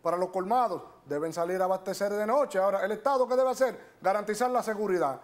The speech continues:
de que esos camiones no les va a pasar nada en el trayecto. Aquí debe haber una alianza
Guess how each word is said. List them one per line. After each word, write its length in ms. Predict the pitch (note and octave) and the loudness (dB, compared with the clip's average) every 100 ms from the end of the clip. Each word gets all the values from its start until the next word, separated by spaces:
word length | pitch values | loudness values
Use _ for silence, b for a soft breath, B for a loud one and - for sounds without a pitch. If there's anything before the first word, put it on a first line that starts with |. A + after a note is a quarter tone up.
| B B | B B
de 120 | F3 | -4
que 80 | G#3 | -2
esos 140 | G#3+ | -2
camiones 360 | G#3+ G3+ G3+ G3 | -2 -2 0 0
no 100 | G3+ | 2
les 100 | G3 | 2
va 60 | |
a 60 | F#3+ | 0
pasar 240 | F3+ F3+ | -2 -2
nada 200 | F3 F3 | -2 -2
en 60 | F3 | -2
el 80 | E3 | -4
trayecto. 540 | D#3+ C#3 C3 - F#3 B B | -4 -4 -6 -8 -10 B B
Aquí 220 | F3+ F#3+ | -2 0
debe 220 | B3+ C4 B3 | 2 2 2
haber 220 | B3+ A#3+ | 2 2
una 200 | B3 A#3+ | 2 0
alianza 580 | A3 B3+ A#3+ G3 D#3+ | 2 2 0 -2 -4